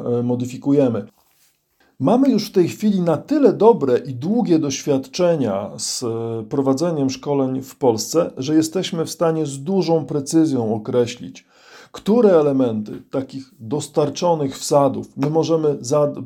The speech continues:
przeprowadzić jeden do jeden, a które będziemy musieli, e, zaadoptować, bo inne jest zaangażowanie grupy w dane ćwiczenie, bo inny będzie wymiar czasu.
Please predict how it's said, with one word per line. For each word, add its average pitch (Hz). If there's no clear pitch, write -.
przeprowadzić 156
jeden 139
do 127
jeden, 139
a 135
które 160
będziemy 151
musieli, 131
e, 110
zaadoptować, 120
bo 110
inne 160
jest 147
zaangażowanie 147
grupy 131
w 113
dane 151
ćwiczenie, 123
bo 131
inny 160
będzie 151
wymiar 156
czasu. 156